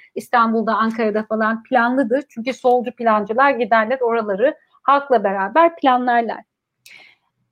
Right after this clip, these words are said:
Hüseyin Kaptan da aynı modelle gidiyor işte birkaç kasabada getiriyor. İnsanları bir masanın etrafında topluyor. Kavga, dövüş günler sürüyor. Günler ama yani hani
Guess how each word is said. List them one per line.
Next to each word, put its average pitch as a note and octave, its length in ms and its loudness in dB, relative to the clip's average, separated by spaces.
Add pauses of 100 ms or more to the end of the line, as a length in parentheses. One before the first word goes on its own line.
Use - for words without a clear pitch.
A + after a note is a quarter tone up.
(240)
Hüseyin F#4 320 2
Kaptan C4+ 360 -2
da G4+ 200 -2
aynı C#4+ 180 2
modelle B3 440 -4
gidiyor D4+ 340 -4
işte D#4 340 -10
birkaç C#4+ 360 -6
kasabada C#4+ 640 -2 (540)
getiriyor. E4 680 2 (160)
İnsanları D4+ 580 0
bir D#4+ 100 4
masanın D4 640 -2
etrafında B3+ 800 -2
topluyor. D4+ 560 0 (220)
Kavga, C#4+ 560 2
dövüş D4 340 -4
günler F#4 400 0
sürüyor. G3+ 440 -10
Günler A#4+ 400 0
ama A3+ 160 -4
yani A3 320 -6
hani A#3 280 -8